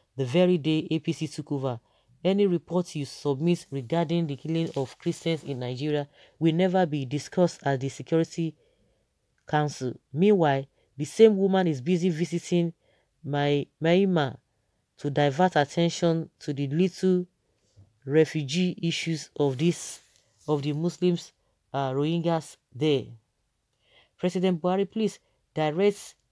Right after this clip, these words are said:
immigration not to renew their international passports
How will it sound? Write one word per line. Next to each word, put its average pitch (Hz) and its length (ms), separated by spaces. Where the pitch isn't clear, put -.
immigration 175 760
not 180 300
to 151 300
renew 156 420
their 139 320
international 160 600
passports 147 640